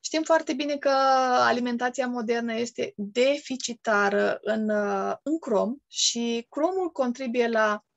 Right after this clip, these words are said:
metabolizarea zahărului pentru ca energia obținută să fie direct folosită de organism. Deficitul de crom poate cauza oboseală și producerea de grăsimi în exces.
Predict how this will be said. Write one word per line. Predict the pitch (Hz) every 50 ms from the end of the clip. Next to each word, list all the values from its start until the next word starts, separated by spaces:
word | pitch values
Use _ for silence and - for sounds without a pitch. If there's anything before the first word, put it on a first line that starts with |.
| _ _
metabolizarea | - 233 240 - 254 240 254 247 226 208 214 208 208 220 214 - -
zahărului | - 208 202 208 240 226 220 214 220 214 208 208 214 247 294 - _ _ _ - - - - - _ _
pentru | - 254 254 240 -
ca | - 262 - -
energia | - 311 339 359 359 349 330 - - 254 247 240 220 208 208 226 247 269 285 _ _ _ _ _ - - _ _
obținută | - - 285 285 - - 269 240 233 240 - 285
să | 277 277 262
fie | 247 - - 262 269 262
direct | 220 233 233 220 240 247 - - - _
folosită | - 254 240 220 214 - 214 - 214
de | 202 196 202 196 208 208 - -
organism. | 202 202 202 196 196 196 190 185 - - - _ _ _ _ _ _ _ _ _ _ _ - - - - - _ -
Deficitul | 240 233 233 - 247 - 320 - 370 370
de | 320 339 320
crom | - 311 320 330 330
poate | - 302 294 294 - 285
cauza | - 294 277 285 285 254 262 254 254 -
oboseală | - - 233 226 247 240 240 - 254 247 247 254 254
și | 247 - - - 233 233 233 233 233 - - _ _
producerea | - 247 233 214 226 247 240 - 247 233 233 233 226 226 233 _ _ _
de | - 214 196 226 233
grăsimi | 208 240 226 220 214 - 233 226 226 220
în | 214
exces. | 214 208 208 - - - 190 - - - - - -